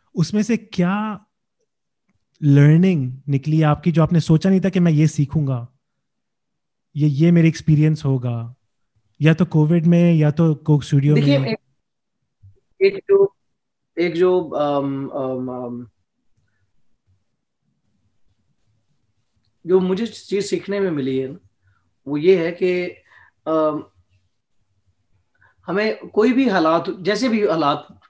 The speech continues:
Speaker 2: किस-, किसी तरह के भी हों, हमें अच्छा काम करने को बंद नहीं करना चाहिए,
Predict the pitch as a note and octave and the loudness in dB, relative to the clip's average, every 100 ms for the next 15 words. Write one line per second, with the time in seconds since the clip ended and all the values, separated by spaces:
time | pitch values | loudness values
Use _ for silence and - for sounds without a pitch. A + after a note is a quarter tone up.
0 | - C3 C#3+ D#3+ - F3 F3 F3+ E3 D3 | -12 -12 -12 -14 -12 -10 -6 -4 -4 -4
1 | C#3+ C3 A2+ _ _ _ _ _ _ - | -6 -8 -10 _ _ _ _ _ _ -6
2 | F#3+ A#3 A3+ F#3+ A3+ A3+ F#3+ G3 F#3+ - | -2 -2 -2 -4 -2 0 0 0 -2 -10
3 | _ F#3 F3+ F#3 G3 G3+ - _ _ _ | _ -4 -2 0 -2 -4 -6 _ _ _
4 | _ _ _ _ _ - F3+ D#3+ E3+ E3+ | _ _ _ _ _ -2 -2 0 -2 -2
5 | E3+ D#3+ D3 C3 A#2+ G#2 F#2+ | -4 -6 -8 -10 -14 -20 -20